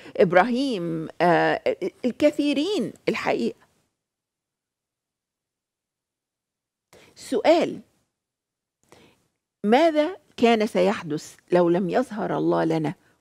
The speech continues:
ولم يتكلم الله؟ كنا هنبقى زي الناس اللي فوق دول. آم، ال-، ال-، ال-، الناس اللي م-، ما يعرفوش حاجة عن شخص الله، كان هيبقى دائمًا في انفصال بين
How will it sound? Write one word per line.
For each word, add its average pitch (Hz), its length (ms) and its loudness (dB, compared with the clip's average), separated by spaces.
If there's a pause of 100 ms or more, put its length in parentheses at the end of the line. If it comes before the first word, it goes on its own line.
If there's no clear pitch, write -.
ولم 180 320 0
يتكلم 160 600 -6
الله؟ 113 280 -10 (800)
كنا 196 240 0
هنبقى 220 360 -2
زي 202 220 2
الناس 185 520 -4
اللي 151 180 -2
فوق - 280 -6
دول. - 200 -12 (1120)
آم، 156 440 2 (400)
ال-، 160 360 2
ال-، 156 400 2 (120)
ال-، 156 240 2 (160)
الناس 180 580 2
اللي 151 320 2 (760)
م-، 175 200 0 (100)
ما 185 80 0
يعرفوش 180 400 0
حاجة 214 520 2 (460)
عن 202 400 2 (280)
شخص - 380 0
الله، - 340 -4 (380)
كان 202 120 6
هيبقى 190 340 0
دائمًا 262 540 2
في 226 260 -6
انفصال 185 600 -2
بين 175 460 -2